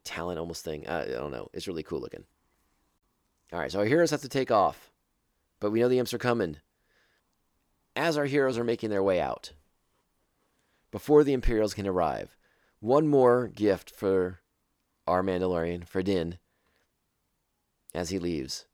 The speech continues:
And it's from one of the fallen Mandalorian armors. And it is the Phoenix, the rocket pack. It's interesting the way that she describes talking about the, about the rocket pack. Um,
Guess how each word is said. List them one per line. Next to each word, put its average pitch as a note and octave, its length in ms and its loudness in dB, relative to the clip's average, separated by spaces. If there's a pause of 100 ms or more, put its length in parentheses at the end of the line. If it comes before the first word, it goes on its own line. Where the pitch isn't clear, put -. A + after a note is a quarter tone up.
(480)
And F#2 160 -4
it's F2 140 -6
from A2+ 460 0 (320)
one A#2 140 -2
of A2 60 -2
the G2+ 60 -2
fallen A2 320 2
Mandalorian F#2+ 720 -2 (100)
armors. E2 540 -8 (500)
And G2+ 140 0
it G#2 120 2
is F#2+ 360 -2 (500)
the F2+ 100 -10
Phoenix, - 520 -4 (260)
the A2 160 -2
rocket G2 300 2
pack. - 380 -4 (800)
It's C3+ 160 -4
interesting F#3+ 380 -4
the D#3+ 80 0
way C3 240 2
that A#2 120 0
she A#2 120 -6
describes G2+ 480 -4
talking G2 440 -4
about E2 280 -2
the, E2 360 -2
about E2+ 200 -6
the D#2+ 80 -10
rocket E2+ 300 -6
pack. - 400 -12 (720)
Um, C2+ 440 -10